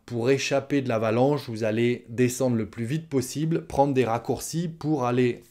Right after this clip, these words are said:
en bas de la piste et rentrer chez vous, hein. Vous essayez d'échapper à l'avalanche. Voilà, là, c'est le, la définition la plus simple, la première qu'on a vue tout à l'heure, et, euh, c'est réellement le sens propre du verbe,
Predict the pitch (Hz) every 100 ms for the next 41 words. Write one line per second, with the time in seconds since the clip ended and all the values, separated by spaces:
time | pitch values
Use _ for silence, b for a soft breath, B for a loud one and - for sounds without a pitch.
0 | - 113 110 156 131 110 104 165 185 -
1 | - B B B B B B B B B
2 | B B 131 135 147 190 185 180 156 135
3 | B B 110 139 127 120 131 123 131 143
4 | 143 117 143 - 139 131 147 156 - 117
5 | 120 120 101 85 - - - 104 92 98
6 | 104 - 107 98 92 92 98 110 107 113
7 | - 113 107 - 120 107 92 - 101 -
8 | 139 160 - _ _ - 98 - 117 113
9 | 117 101 - 101 101 98 104 - 95 104
10 | 139 - B B B B B 113 120 -
11 | 113 101 - 101 98 98 101 127 135 -
12 | - 104 95 107 98 - - - 139 -
13 | 110 104 104 87 90